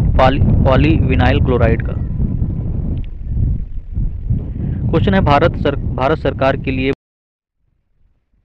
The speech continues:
क्वेश्चन है, भारत सरकार के लिए बैंकर का, का, बैंकर का काम कौन करता है? राइट आंसर है ए, भारतीय रिजर्व बैंक। क्वेश्चन है, खुला बाजार कार्यवाही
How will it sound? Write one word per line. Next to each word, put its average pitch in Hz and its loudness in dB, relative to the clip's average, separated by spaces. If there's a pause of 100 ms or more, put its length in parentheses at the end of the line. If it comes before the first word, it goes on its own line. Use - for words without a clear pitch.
(540)
क्वेश्चन 165 -12
है, 175 -4
भारत 143 0
सरकार 135 -6
के 135 -10
लिए 135 -4
बैंकर 127 -6
का, 131 -6
का, 127 -16 (100)
बैंकर 127 -8
का 131 -8
काम 123 -12 (360)
कौन 151 -10
करता 123 -10
है? 120 -10 (280)
राइट 135 -4
आंसर 127 -8
है 127 -8
ए, 127 -10 (400)
भारतीय 120 -16
रिजर्व 113 -6
बैंक। 104 -16 (840)
क्वेश्चन 156 -12
है, 180 -6
खुला 151 -2
बाजार 135 2
कार्यवाही 131 -4